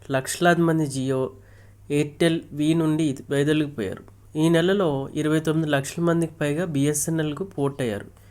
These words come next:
ఇంతలో బిఎస్ఎన్ఎల్ తన వినియోగదారుల కోసం మంచి మంచి ప్లాన్స్ అయితే ప్రవేశపెట్టింది. తన వినియోగదారుల కోసం చౌక ప్లాన్స్ తీసుకొస్తుంది. కంపెనీ వంద రూపాయల నుంచి మూడు వేల వరకు ప్లాన్లు ఉన్నాయి. అయితే ఇప్పుడు వంద రూపాయల కంటే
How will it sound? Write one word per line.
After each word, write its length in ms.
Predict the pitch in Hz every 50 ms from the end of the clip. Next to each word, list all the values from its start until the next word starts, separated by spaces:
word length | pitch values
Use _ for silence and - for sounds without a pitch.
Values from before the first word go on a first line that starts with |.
| - - - - - - - -
ఇంతలో 300 | 156 156 151 180 196 214
బిఎస్ఎన్ఎల్ 640 | 202 170 160 165 170 175 175 - 185 180 180 180 175
తన 140 | 180 165 160
వినియోగదారుల 560 | 147 143 139 143 147 151 147 156 156 151 151
కోసం 540 | 143 143 143 135 139 - 151 131 123 113 - - - - - - - - - - - - - - - - -
మంచి 320 | 160 156 165 175 175 -
మంచి 260 | 190 180 175 175 175 175
ప్లాన్స్ 460 | 180 - 151 143 143 151 160 156 -
అయితే 180 | 156 151 -
ప్రవేశపెట్టింది. 920 | 170 - - 123 123 127 - - - - 127 - - 101 104 98 - - - - - - - - - -
తన 140 | 156 170
వినియోగదారుల 520 | 175 165 165 170 180 185 180 190 190 180 175
కోసం 240 | 175 180 185 175 - -
చౌక 320 | 151 143 143 143 165 156 -
ప్లాన్స్ 280 | 156 156 156 156 156
తీసుకొస్తుంది. 720 | - 127 120 - - - 120 110 - - - 113 107 - - - - - - - - - - - - -
కంపెనీ 380 | 160 160 165 165 196 196 202
వంద 280 | 180 147 143 143 151 156
రూపాయల 320 | 156 170 160 - 170 170
నుంచి 520 | 170 170 170 170 - - 214 220 226 233 254 - -
మూడు 220 | 156 156 156 160
వేల 180 | 156 160 160 156
వరకు 280 | 151 156 156 156 -
ప్లాన్లు 340 | 175 - 147 131 131 131 127 120
ఉన్నాయి. 220 | 110 104 98 - - -
అయితే 280 | 131 127 135 143 170 170
ఇప్పుడు 420 | 160 160 - 151 139 127 123 - - - - - - - - - - -
వంద 180 | 143 147 160 165
రూపాయల 340 | 175 175 175 185 196 196
కంటే 200 | 185 190 190 190